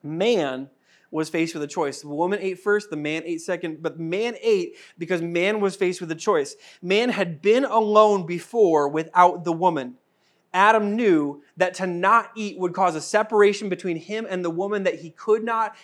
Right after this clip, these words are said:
and would not bear. He would not be alone again. And because of no-, because of he, him knowing what it would mean to not eat, he made a choice. He, man chose connection with the created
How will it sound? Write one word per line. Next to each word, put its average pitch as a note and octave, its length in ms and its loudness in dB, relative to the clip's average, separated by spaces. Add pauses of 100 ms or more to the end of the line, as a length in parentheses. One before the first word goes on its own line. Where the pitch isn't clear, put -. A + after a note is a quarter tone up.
(100)
and D#3 320 -6
would G#3+ 260 2
not G3+ 320 -2
bear. F3 260 -4
He G#3+ 220 -10
would G3 460 2
not G3 260 0
be F#3+ 160 -8
alone F#3 680 -2 (340)
again. D3 600 -2 (400)
And G3 260 -2
because B3 440 -2
of G#3+ 180 -4
no-, G#3 360 0
because G3+ 360 -2
of A3 100 -6
he, G3 300 -8
him F3+ 340 -8
knowing G#3 380 4
what G#3 140 2
it G#3 100 -2
would F3+ 160 -2
mean G3 300 -6
to F#3 120 -10
not F3 380 -2
eat, G3+ 260 -12 (160)
he A#3 300 -6
made A#3 240 -2
a G#3+ 40 -6
choice. F3 360 0
He, B3 500 -6
man G3+ 380 0
chose A3 400 2
connection G#3+ 720 -4 (240)
with F#3+ 180 2
the G3 80 0
created F#3 840 0